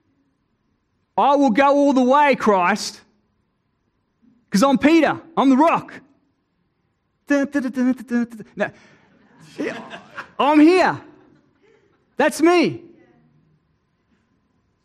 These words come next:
But Jesus even knew right then, he told Peter, which was about to happen. He goes, "You say that, Peter, but tonight you're gonna deny me three times. You can't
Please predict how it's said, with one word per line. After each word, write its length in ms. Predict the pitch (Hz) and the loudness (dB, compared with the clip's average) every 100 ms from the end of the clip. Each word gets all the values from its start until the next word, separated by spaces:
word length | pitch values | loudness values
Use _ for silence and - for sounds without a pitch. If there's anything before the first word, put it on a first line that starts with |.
| _ _ _ _ _ _ _ _ _ _ _ _ _ _ _ _ | _ _ _ _ _ _ _ _ _ _ _ _ _ _ _ _
But 100 | 165 | -8
Jesus 420 | 214 254 240 175 | -4 -2 -2 -2
even 280 | 202 214 185 | -2 0 0
knew 180 | 196 190 | 0 0
right 180 | 190 170 | -2 -4
then, 200 | 151 220 | -4 -4
he 80 | 180 | -4
told 280 | 175 202 202 | -4 -8 -4
Peter, 320 | 202 151 98 - _ _ _ _ _ _ _ _ _ - | -4 -4 -6 -16 _ _ _ _ _ _ _ _ _ -12
which 180 | 156 | -10
was 200 | 165 151 | -10 -12
about 260 | 143 165 165 | -8 -6 -6
to 80 | 143 | -6
happen. 400 | 170 190 127 107 _ _ _ _ _ _ _ | -8 -10 -14 -14 _ _ _ _ _ _ _
He 60 | 147 | -6
goes, 220 | 170 160 | -4 -4
"You 40 | |
say 280 | 170 196 220 | -6 -6 -6
that, 160 | 175 - | -6 -6
Peter, 260 | 135 139 | -8 -6
but 200 | 165 156 - _ _ _ | -6 -8 -10 _ _ _
tonight 380 | 165 165 180 139 | -6 -4 -4 -6
you're 100 | 151 | -6
gonna 140 | 156 | -6
deny 280 | 127 127 139 | -8 -8 -8
me 100 | 127 | -10
three 180 | 120 139 | -12 -16
times. 480 | 139 160 143 104 - _ _ _ _ _ _ _ | -16 -16 -18 -20 -20 _ _ _ _ _ _ _
You 160 | 190 | -6
can't 380 | 190 190 185 165 | -4 -4 -4 -6